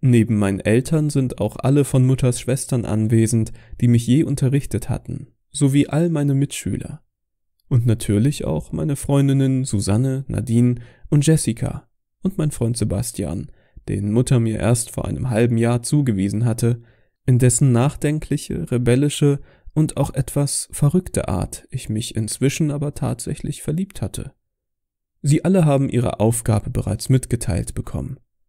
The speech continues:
Susanne ist nun Architektin. Sie kann künftig immer wieder neue Gebäudeentwürfe entwickeln,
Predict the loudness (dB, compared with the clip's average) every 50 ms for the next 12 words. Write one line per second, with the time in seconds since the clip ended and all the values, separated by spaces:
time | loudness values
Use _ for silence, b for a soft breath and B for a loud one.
0 | _ _ _ _ _ _ 2 2 4 4 4 4 4 2 2 0 -4 -8 _ _
1 | -8 -4 -2 -2 -2 0 0 -2 -4 -2 -2 -4 -2 -4 -4 -4 -4 -6 -4 -6
2 | -6 -8 _ _ _ _ _ _ _ b b b b b b b 2 2 4 6
3 | 4 4 4 2 2 2 2 2 0 -2 0 0 0 0 0 -2 0 2 4 4
4 | 4 4 2 0 0 2 2 4 4 4 4 4 4 4 2 0 -2 2 2 4
5 | 4 4 2 0 -4 -4 -6 -4 -4 -4 -4 -4 -6 -6 -6 -6 -4 -4 -4 -2
6 | 0 2 2 2 0 -2 -6